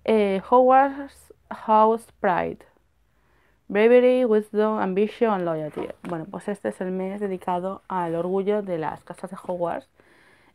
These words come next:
Y camiseta, pin del sombrero, el, bueno, el strap este, como se llama la correa,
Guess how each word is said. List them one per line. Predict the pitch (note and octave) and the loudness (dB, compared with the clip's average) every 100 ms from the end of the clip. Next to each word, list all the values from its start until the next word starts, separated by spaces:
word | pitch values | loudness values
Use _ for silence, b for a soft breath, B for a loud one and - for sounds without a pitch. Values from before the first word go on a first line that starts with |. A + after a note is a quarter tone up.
| - | -8
Y | G3+ F#3+ E3+ | -4 -4 -6
camiseta, | - F3 F3 - B3 _ C#4 C4+ C4+ C4+ C4+ B3+ | -8 -10 -8 -8 -8 _ -6 -4 -4 -6 -8 -8
pin | A3+ G#3+ | -6 -4
del | G3 F#3 | -6 -8
sombrero, | G3 G3 G#3+ A3 A3 A3 - | -8 -6 -6 -4 -4 -6 -8
el, | G3+ F#3+ F#3 F3+ F3 F3+ F#3 b b _ _ _ _ _ E4 E4+ _ _ _ _ _ _ _ _ | -10 -10 -8 -8 -10 -10 -14 b b _ _ _ _ _ _ _ _ _ _ _ _ _ _ _
bueno, | G3+ F3+ D#3 E3+ - | -2 -2 -4 -8 -4
el | F#3+ F3+ F3 | 0 0 0
strap | E3+ _ G3+ G3 F3+ | -4 _ -6 -6 -6
este, | G#3 _ G3 | -10 _ -8
como | F3+ | -8
se | F3+ | -8
llama | F3+ | -8
la | F3 | -6
correa, | E3+ F3+ G3 G#3 G#3 | -6 -4 -4 -4 -6